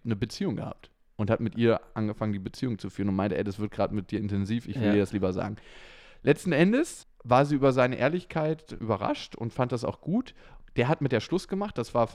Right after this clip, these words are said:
Speaker 1: die Vereinbarung,
Speaker 2: Ja.
Speaker 1: hat er auch gemacht, er ist zu ihr eingezogen
Speaker 2: <laughs>
Speaker 1: und jetzt planen sie ihre Hochzeit. Also
Speaker 2: Wow.
Speaker 1: richtig krass, ne?
Speaker 2: Schon faszinierend, was heute über Tinder alles möglich ist.
Speaker 1: Danke, Maria, für deine Story und gerne eure. Schickt uns die an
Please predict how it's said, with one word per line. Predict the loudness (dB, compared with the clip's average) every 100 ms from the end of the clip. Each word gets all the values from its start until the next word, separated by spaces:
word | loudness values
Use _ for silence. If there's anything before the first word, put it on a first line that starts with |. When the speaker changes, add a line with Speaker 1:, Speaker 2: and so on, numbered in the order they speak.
| -6
Speaker 1:
die | -6
Vereinbarung, | -2 0 0 0 0 -2 0
Speaker 2:
Ja. | 4
Speaker 1:
hat | 4
er | 4
auch | 0
gemacht, | 0 -2 -2 0
er | 0
ist | 2
zu | 2
ihr | 2
eingezogen | 6 6 6 2 4 6 8 6 4 -2
Speaker 2:
<laughs> | -12 -18 -20 -20 -20 -20 -20 _ _
Speaker 1:
und | 4 6 4 -2 -16 -20 -18
jetzt | 0 4 4 0 -20 -20 -10
planen | -2 0 0
sie |
ihre | 0 -2
Hochzeit. | -2 -6 -8 -8 -4
Also | 0
Speaker 2:
Wow. | 0 0 -6 -14 -20 -20 -20 _ _
Speaker 1:
richtig | -2 -2 -6
krass, | -10 -10 -6
ne? | -6 -8 -12
Speaker 2:
Schon | -2 0
faszinierend, | 0 -2 -4 -2
was | -2 -2
heute | -4 -4
über | -4 -4
Tinder | -2 -4 -4
alles | -6 -6
möglich | -8 -10 -16
ist. | -16 -8 4
Speaker 1:
Danke, | 6 6
Maria, | 4 4 2
für | 4
deine | 4 4
Story | 2 4 6
und | 4 4
gerne | 4 4 2
eure. | 2 4 2 2
Schickt | -2 -4 -4
uns | -6
die | -6 -4
an | -2 -2